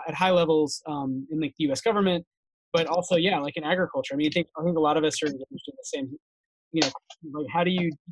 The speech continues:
decentralize systems or have systems where, you know, one person's not making the choices, even if they do seem like a decent person? It's like,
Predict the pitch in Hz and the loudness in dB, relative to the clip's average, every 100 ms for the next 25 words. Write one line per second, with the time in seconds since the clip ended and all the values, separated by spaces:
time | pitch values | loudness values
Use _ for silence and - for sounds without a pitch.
0 | - 165 - 151 139 180 - 147 131 135 | -6 -4 0 -2 0 -2 -2 -2 -2 -4
1 | 151 - 160 160 143 139 135 _ _ _ | -4 -4 -4 -4 -2 -2 -4 _ _ _
2 | 156 151 135 170 170 170 175 147 143 147 | -2 0 2 0 2 0 0 -2 0 0
3 | 151 160 143 131 _ _ _ 156 160 180 | 0 0 0 -4 _ _ _ -10 -2 0
4 | 175 156 - 208 220 185 180 165 156 139 | 0 -2 -2 0 2 2 4 2 2 0
5 | 196 196 175 151 147 135 156 147 - 196 | 0 0 0 0 -2 -2 -2 -2 -2 -2
6 | 185 143 127 139 - 151 | -2 -4 -6 -6 -4 -4